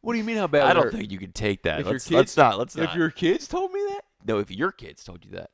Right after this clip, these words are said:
Speaker 1: Yeah, if your kids told you that,
Speaker 2: my
Speaker 1: yeah,
Speaker 2: kids would
Speaker 1: that's
Speaker 2: tell you the same too anyway.
Speaker 1: They'd be like, "Who the fuck is this guy?"
Speaker 2: Yeah, they would say that.
Speaker 1: They'd be like, "That's Uncle Ronnie."
Speaker 2: Yeah, they would
Speaker 1: Like,
Speaker 2: say that. "Don't you remember
Speaker 1: "Who,
Speaker 2: me?"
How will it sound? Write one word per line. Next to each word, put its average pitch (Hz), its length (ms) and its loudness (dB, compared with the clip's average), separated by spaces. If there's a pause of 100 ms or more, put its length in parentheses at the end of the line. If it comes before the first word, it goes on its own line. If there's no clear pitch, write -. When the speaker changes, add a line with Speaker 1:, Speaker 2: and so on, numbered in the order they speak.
Speaker 1:
Yeah, 185 140 -2
if 139 160 -8
your 139 100 -6
kids 170 260 -6
told 202 220 -4
you 208 100 -10
that, 214 220 -6 (120)
Speaker 2:
my 117 140 -4
Speaker 1:
yeah, - 60 -4
Speaker 2:
kids 135 140 0
would 147 60 0
Speaker 1:
that's - 100 -12
Speaker 2:
tell 90 100 -2
you 85 60 -4
the 95 100 -14
same 110 280 -10
too 127 260 -8
anyway. 101 400 -8 (100)
Speaker 1:
They'd - 120 -10
be 160 60 -4
like, 139 100 -4
"Who 190 100 -6
the 247 80 -8
fuck - 240 -10
is 247 100 -8
this 320 160 -4
guy?" - 180 -14 (140)
Speaker 2:
Yeah, - 220 -14
they - 80 -12
would - 140 -14
say - 180 -16
that. - 140 -18
Speaker 1:
They'd 147 100 -12
be 156 60 -4
like, 147 120 -2
"That's 139 160 -10
Uncle 139 260 -8
Ronnie." 135 460 -8 (460)
Speaker 2:
Yeah, 95 280 -6
they 85 40 -16
would 92 120 -12
Speaker 1:
Like, 92 120 -8
Speaker 2:
say 95 80 -14
that. - 200 -14 (1080)
"Don't - 240 -14
you 320 60 -16
remember 127 500 -2
Speaker 1:
"Who, 220 80 0
Speaker 2:
me?" 285 180 -4